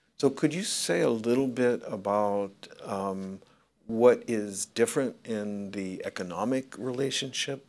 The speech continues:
between, uh, Korea and China and Japan and China? Because, um, China is a hugely important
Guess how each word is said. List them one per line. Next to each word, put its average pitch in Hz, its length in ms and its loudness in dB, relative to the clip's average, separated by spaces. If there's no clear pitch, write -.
between, 113 680 -4
uh, 113 460 2
Korea 113 480 6
and 110 180 2
China 113 520 2
and 101 500 -6
Japan 113 680 -2
and 113 260 -6
China? 123 440 0
Because, 127 280 4
um, 110 460 2
China 131 240 6
is 113 120 2
a 107 40 -4
hugely 123 520 0
important 98 680 -2